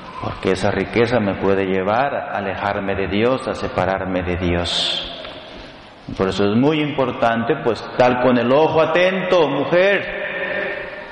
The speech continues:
que te encanta ir al shopping, ¿verdad? Te encanta ir a fisgonear ahí el Yarceu y a las cositas, a la Broadway, a ver, a ver qué te hallas, a ver qué miras.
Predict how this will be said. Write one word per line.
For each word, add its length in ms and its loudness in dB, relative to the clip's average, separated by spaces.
que 100 -6
te 140 0
encanta 440 2
ir 80 4
al 220 2
shopping, 440 0
¿verdad? 1300 -4
Te 60 -2
encanta 440 2
ir 140 6
a 200 0
fisgonear 480 2
ahí 280 2
el 320 -4
Yarceu 640 4
y 80 0
a 20 0
las 220 -2
cositas, 600 2
a 60 4
la 120 2
Broadway, 520 0
a 60 2
ver, 240 -2
a 40 0
ver 200 -2
qué 80 0
te 200 -2
hallas, 360 2
a 40 2
ver 220 2
qué 100 2
miras. 720 -2